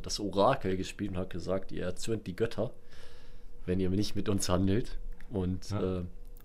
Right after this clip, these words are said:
Speaker 1: wie es kam, ne? Es kam die Mondfinsternis und die indigene Bevölkerung auf Jamaika hat gesagt, „Oh nein, ne? Wir haben doch die Götter erzürnt. Ne? Bitte mach es weg, bitte mach es weg.“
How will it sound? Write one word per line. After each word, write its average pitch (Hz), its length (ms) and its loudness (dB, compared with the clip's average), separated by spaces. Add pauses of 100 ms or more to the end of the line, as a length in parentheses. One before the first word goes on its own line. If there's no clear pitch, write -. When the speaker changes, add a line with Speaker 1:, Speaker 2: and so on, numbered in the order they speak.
(120)
Speaker 1:
wie 120 100 -2
es 139 160 -2
kam, 117 480 2 (140)
ne? 123 300 2 (260)
Es - 120 -10
kam 113 200 2
die 113 100 2
Mondfinsternis 117 840 0
und 98 160 -2
die 95 220 0 (360)
indigene 104 560 0
Bevölkerung 98 600 -2
auf 92 160 -2
Jamaika 92 380 0
hat 85 120 -4
gesagt, - 340 -4
„Oh 120 400 4 (100)
nein, 101 480 0
ne? 104 260 -2
Wir 95 80 4
haben 92 120 4
doch - 140 0
die - 140 -4
Götter 104 360 2
erzürnt. 98 640 0 (460)
Ne? 107 160 6
Bitte 117 240 2
mach 107 220 4
es 98 180 0
weg, 117 220 2
bitte 120 180 -2
mach 104 220 2
es 92 140 -2
weg.“ 113 260 0